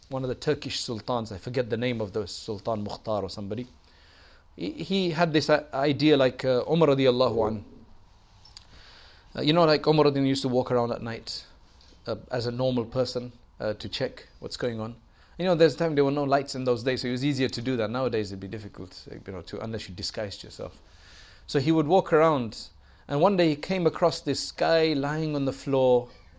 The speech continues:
dead, dead. And he's wondering why people are going past him. And you know, in those days, people looked after this kind of people. So he was very surprised that there's nobody looking after this person,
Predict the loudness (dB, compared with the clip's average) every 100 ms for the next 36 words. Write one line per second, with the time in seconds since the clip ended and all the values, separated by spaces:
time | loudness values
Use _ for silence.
0 | -8 -4 -4 -6 -16 -20 -20 -20 _ 0
1 | 0 0 -14 -20 -20 -20 -20 -20 -20 -20
2 | -20 -14 -4 -2 -2 -2 0 2 2 4
3 | 8 6 4 -6 -2 0 0 0 -2 -6
4 | -6 -6 -4 -4 -2 2 4 4 4 2
5 | 0 -2 0 -2 0 -2 -2 -6 -6 -8
6 | -8 -10 -14 -16 -20 -20 -20 -10 -2 -2
7 | 0 6 8 8 4 2 2 2 2 0
8 | -2 -2 2 6 6 6 2 -2 -2 -4
9 | -4 -6 -6 -2 -2 -2 -4